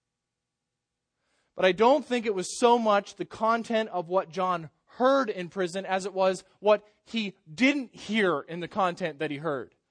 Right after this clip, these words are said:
What did he not hear about Jesus that was particularly important to John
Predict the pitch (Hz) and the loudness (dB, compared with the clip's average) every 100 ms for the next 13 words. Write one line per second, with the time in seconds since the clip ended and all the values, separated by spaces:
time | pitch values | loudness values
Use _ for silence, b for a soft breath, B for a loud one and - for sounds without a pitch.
0 | _ _ _ _ _ _ _ _ 185 269 | _ _ _ _ _ _ _ _ 6 6
1 | 269 214 196 208 190 190 247 302 - 233 | 6 -6 -4 -6 -2 2 4 2 0 -2
2 | 190 175 165 165 160 202 160 147 - 190 | 0 2 2 0 -6 -6 -6 -10 -2 -2
3 | 180 175 - b - 226 - 294 - 254 | -2 -8 -10 b -8 -8 -4 -4 -4 -8
4 | 220 220 185 175 - 247 214 190 196 156 | -8 -8 -10 -14 -6 -6 -6 -10 -14 -6
5 | 208 214 190 | -2 0 0